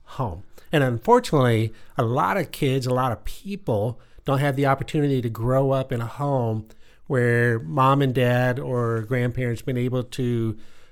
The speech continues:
share things or have conversations with them that are big things in life that you need to know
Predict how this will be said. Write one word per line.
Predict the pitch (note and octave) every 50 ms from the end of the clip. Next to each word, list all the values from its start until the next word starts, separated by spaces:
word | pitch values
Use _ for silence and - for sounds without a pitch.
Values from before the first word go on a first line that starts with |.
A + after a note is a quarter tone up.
| - - - - -
share | - - - - E3+ F3+ G3 G3 F3+
things | - - - A#2+ A#2+ A#2+ G#2
or | C3 B2+
have | A2 - C#3+ D3 C#3+ D3+ C#3+
conversations | - - - C3 B2 A#2+ B2 - - C3 A#2 A2+ - - B2 A#2 A2+ G#2
with | A#2 A#2+ C3+ C3+ - -
them | B2 G#2+ G2+ G2+ G#2+ B2 A#2+ - - - - - - - -
that | C#3+ C3 B2 A#2+ A#2+ B2+ -
are | C#3 C3 B2+ A#2+ A2 G2+ - - -
big | - - F#3 F#3 G3 F#3 C3+ - -
things | - D#3+ D#3+ E3+ - C#3+
in | C3+
life | B2 B2 C3+ C#3 B2 -
that | C3+ A2 G#2+
you | B2 C#3+ E3+ F#3+
need | G3+ G#3+ G3 -
to | - F3
know | E3+ D#3+ F3 F3 C3 D#2+ -